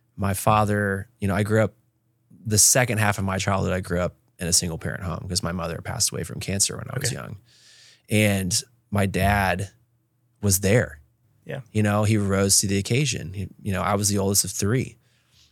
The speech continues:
Speaker 1: Um, you know, we, he'd have breakfast ready in the morning. We'd get to school, you know, we'd come home. We had help from, like, family and friends. Grandmother was, like,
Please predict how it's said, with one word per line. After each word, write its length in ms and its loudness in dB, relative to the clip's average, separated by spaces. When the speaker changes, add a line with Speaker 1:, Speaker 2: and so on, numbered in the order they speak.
Speaker 1:
Um, 520 0
you 120 0
know, 280 -2
we, 240 0
he'd 180 2
have 180 4
breakfast 420 4
ready 380 4
in 80 2
the 80 6
morning. 540 2
We'd 240 -2
get 160 2
to 100 4
school, 640 2
you 120 0
know, 120 0
we'd 140 0
come 220 2
home. 480 2
We 100 2
had 140 2
help 260 2
from, 220 0
like, 240 -2
family 500 0
and 160 -2
friends. 600 0
Grandmother 440 0
was, 180 0
like, 180 0